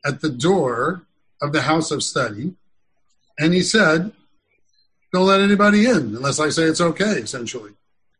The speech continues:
So only those people that could pass his stringent test. What was his test?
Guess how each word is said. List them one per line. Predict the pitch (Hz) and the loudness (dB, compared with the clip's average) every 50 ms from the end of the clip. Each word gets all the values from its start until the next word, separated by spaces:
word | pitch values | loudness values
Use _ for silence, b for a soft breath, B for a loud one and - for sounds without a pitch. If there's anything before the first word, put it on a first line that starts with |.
| _ _ _ _ _ - | _ _ _ _ _ -10
So | - 170 180 | -4 -4 0
only | 196 196 220 240 240 240 | 2 2 4 4 4 4
those | 202 196 202 208 226 233 214 - | 4 4 4 4 4 2 0 -4
people | - - 214 220 - 156 139 135 | -2 0 0 0 0 -4 -4 -4
that | 135 147 143 - | -4 -6 -4 -4
could | 160 131 - | -6 -4 -2
pass | - 180 180 170 - - | -4 -2 -2 -2 -4 -4
his | - 170 165 165 - - - - _ _ _ | -2 -2 -2 -2 -4 -10 -14 -18 _ _ _
stringent | - - - - - 202 196 202 190 - 175 170 170 165 - _ | -8 -8 -6 -4 -2 0 0 0 0 0 -2 -2 -2 -4 -10 _
test. | - - 175 - - - - - - - _ _ _ _ _ _ _ _ _ _ _ _ _ _ _ _ _ _ _ _ _ _ | -6 -4 -4 -4 -4 -6 -12 -14 -16 -20 _ _ _ _ _ _ _ _ _ _ _ _ _ _ _ _ _ _ _ _ _ _
What | - 160 185 175 | -2 -2 0 2
was | 175 - - | 0 0 0
his | 151 123 - | -2 -2 -4
test? | - - 147 143 190 180 - - - | -4 -2 0 0 0 0 -4 -12 -18